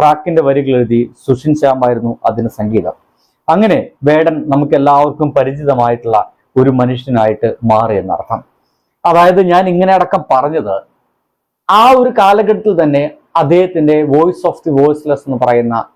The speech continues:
ആ ഒരു പാട്ട് കേൾക്കാത്തവരാരും ഉണ്ടായിരുന്നില്ല. അതെല്ലാവരും ചർച്ച ചെയ്യപ്പെട്ടിരുന്നു എന്നർത്ഥം. എന്നിട്ടും ആ പാട്ടുകള് അല്ലെങ്കിൽ വേടന്റെ ആ സംഗീതം കേൾക്കാത്തവര് നമ്മുടെ കേരളത്തിൽ ഒരുപാട് പേരുണ്ടായിരുന്നു.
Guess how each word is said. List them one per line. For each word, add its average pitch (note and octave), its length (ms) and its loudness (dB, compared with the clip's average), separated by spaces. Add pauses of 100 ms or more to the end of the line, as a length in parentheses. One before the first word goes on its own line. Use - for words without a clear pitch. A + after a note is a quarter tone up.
ആ C3 100 2
ഒരു C3+ 300 0
പാട്ട് B2 500 -2 (600)
കേൾക്കാത്തവരാരും D3+ 960 0
ഉണ്ടായിരുന്നില്ല. F#2 540 -4 (920)
അതെല്ലാവരും G3+ 560 2
ചർച്ച F3+ 300 0
ചെയ്യപ്പെട്ടിരുന്നു D#3+ 720 0
എന്നർത്ഥം. F#2+ 420 -4 (720)
എന്നിട്ടും A3+ 580 2 (340)
ആ E3+ 180 4
പാട്ടുകള് D#3 800 0 (120)
അല്ലെങ്കിൽ D3 420 2
വേടന്റെ D#3 560 0
ആ C#3+ 120 2
സംഗീതം C#3+ 560 0
കേൾക്കാത്തവര് C3+ 760 -2 (380)
നമ്മുടെ C3+ 280 2 (100)
കേരളത്തിൽ B2 420 0
ഒരുപാട് E3+ 640 2
പേരുണ്ടായിരുന്നു. E3 600 0